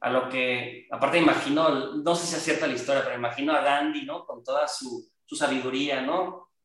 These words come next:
Y le contesta, "Vuelva en quince días", ¿no? La señora, "Ah, pues va". Entonces se va la señora con el chamaco, regresan a los quince días y Gandhi le dice,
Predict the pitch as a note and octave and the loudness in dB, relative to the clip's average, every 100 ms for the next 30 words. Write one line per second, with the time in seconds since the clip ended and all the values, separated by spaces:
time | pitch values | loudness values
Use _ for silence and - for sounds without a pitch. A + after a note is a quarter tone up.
0 | - C#3 C#3+ C3 B2 C#3+ - A#2+ G#2+ - | -6 -2 -2 -2 -2 -2 0 0 0 -6
1 | - _ _ B2 C#3 F#3+ G3+ G3 D#3+ D#3+ | -16 _ _ -2 4 4 6 4 4 2
2 | E3 D3+ B2 G#2+ - - - - _ - | 2 2 0 -4 -6 -10 -14 -18 _ -6
3 | E3+ F3+ - _ A#2 A2 A2+ G#2 C#3+ - | -6 -6 -16 _ -8 -4 -2 2 2 2
4 | A2+ A2 D#3+ C3+ - A#2 - B2 F#3+ F#3+ | 0 4 4 4 -2 -2 2 4 6 4
5 | F3 F3+ F#3 D#3 C3+ C3+ - C3 D#3 F3+ | 4 4 4 0 -2 -6 -6 -2 0 0
6 | A3 B3+ - - - C3 C3+ D#3+ F#3 D3+ | 0 -2 -8 -18 -6 -2 0 2 2 0
7 | - F3 F3 F3+ A#3 C#4+ - - _ _ | -2 -4 -2 0 0 -2 -4 -14 _ _
8 | _ _ - C#3 D3 D#3 D#3+ C3+ B2 A#2 | _ _ -2 2 4 4 2 0 -2 -4
9 | A#2 A2+ - | -4 -6 -14